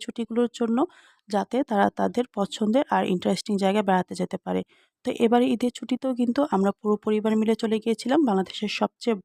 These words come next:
বড় এক্সাইটিং অ্যামিউজমেন্ট পার্কে। আসসালামু আলাইকুম ভিউয়ার্স, welcome to my channel জাহানস ব্লগস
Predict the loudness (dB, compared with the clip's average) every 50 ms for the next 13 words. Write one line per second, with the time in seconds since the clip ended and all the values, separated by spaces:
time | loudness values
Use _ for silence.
0 | -4 -2 0 2 2 0 0 -2 -6 -4 -2 -2 -2 -2 -2 -4 -2 0 0 2
1 | 0 0 -2 -4 -6 -6 -6 -6 -8 -10 -10 -10 _ -16 -16 -16 _ _ _ _
2 | _ _ _ _ _ _ _ -4 -2 2 2 4 4 4 4 4 4 2 0 0
3 | -2 -4 -2 2 4 4 4 6 6 6 4 4 0 -6 -10 _ _ _ _ _
4 | _ -4 -4 -2 -2 -2 -4 -2 0 0 2 2 2 2 0 0 2 2 2 2
5 | 2 2 0 0 0 -2 0 2 0 0 0 -4